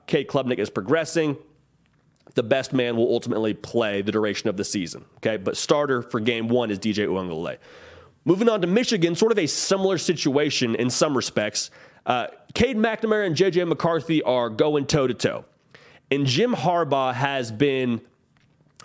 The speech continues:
anything but transparent when it comes to this quarterback race. He said at Big Ten Media Day, "Cade McNamara is gonna be really hard to beat out." Everybody grabs their pen, starts jotting that down, or starts typing away and tweeting, whatever.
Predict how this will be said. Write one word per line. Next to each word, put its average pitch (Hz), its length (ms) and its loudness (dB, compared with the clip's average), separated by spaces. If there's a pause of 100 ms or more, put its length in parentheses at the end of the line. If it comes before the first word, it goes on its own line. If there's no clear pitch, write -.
(140)
anything 190 400 2
but 143 120 2
transparent 135 640 -2
when 127 140 2
it - 100 -4
comes 131 320 -2
to 117 420 2 (640)
this 120 260 0
quarterback 98 460 -2
race. - 380 -6 (500)
He - 80 0
said 170 180 2
at 123 120 -2
Big 143 160 0
Ten 135 180 2
Media 135 240 2
Day, 110 280 0 (1200)
"Cade 127 200 0
McNamara 127 460 0
is 120 80 -4
gonna 131 140 2
be 120 40 2
really 123 240 2
hard 131 260 0
to 123 60 -6
beat 127 160 -2
out." 120 380 -6 (420)
Everybody 104 200 -4
grabs 110 280 -4
their 107 120 -2
pen, 107 220 -4
starts 101 220 -4
jotting 104 220 -2
that 104 160 -4
down, 107 260 -2
or 98 60 -4
starts 101 200 -2
typing 113 300 -2
away 110 300 0
and 107 80 -4
tweeting, 110 320 0
whatever. 107 420 -2